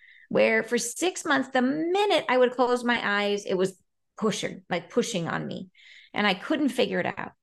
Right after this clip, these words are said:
And then finally, it dawned on me after six months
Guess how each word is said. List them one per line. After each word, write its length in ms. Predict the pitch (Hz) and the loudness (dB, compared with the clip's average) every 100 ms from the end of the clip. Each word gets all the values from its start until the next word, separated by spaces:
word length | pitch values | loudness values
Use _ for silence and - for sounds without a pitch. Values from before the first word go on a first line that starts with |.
| _ _ - | _ _ 2
And 100 | 247 | 6
then 180 | 262 247 | 6 4
finally, 840 | - 294 349 403 269 190 165 - 233 | -2 0 -2 0 0 2 0 0 -2
it 240 | 220 226 | -2 0
dawned 280 | 240 277 226 | 2 2 0
on 200 | 175 165 | 0 -2
me 280 | 151 151 - | -4 -4 -4
after 240 | 190 175 | -4 -4
six 320 | 160 156 - 165 | -4 -4 -4 -4
months 420 | 160 202 - | -2 -4 -8